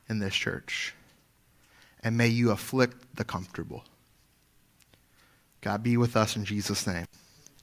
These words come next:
Amen. So again, uh, we're looking at First Corinthians chapter twelve, starting in verse twelve. And I have some notes over here. Occasionally I might glance at 'em,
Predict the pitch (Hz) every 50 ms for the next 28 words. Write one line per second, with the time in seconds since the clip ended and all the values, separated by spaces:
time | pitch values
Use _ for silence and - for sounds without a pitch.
0 | - - - 110 107 101 101 101 98 92 90 - - - - - - - - -
1 | - _ _ - - - _ _ - - - - - _ _ - - - - -
2 | - - - - - - - - - - - - - 190 180 151 131 131 120 117
3 | 113 113 117 104 104 131 131 127 127 131 135 156 160 170 190 - 190 175 156 147
4 | 143 143 - - - - - - - - - _ - 190 202 196 - - - -
5 | 151 147 151 147 123 - 147 139 135 127 - 151 135 120 - 117 110 - - -
6 | 135 131 127 123 120 117 113 - - - - - 160 165 185 190 156 127 113 104
7 | 101 98 98 - - - - - - - _ _ _ _ _ _ - _ _ _
8 | - 123 113 107 120 120 110 101 - - - 123 117 104 98 95 - - - -
9 | 123 123 127 139 165 196 214 233 220 - - 196 156 156 165 185 202 196 - -
10 | 151 139 120 120 117 135 120 120 117 120 131 - - - - - - - - -
11 | - - 123 - - 160 160 165 156 - 156 147 143 139 135 135 135 135 135 135
12 | 123 117 117 131 135 135 127 127 - - 127 117 110 110 107 110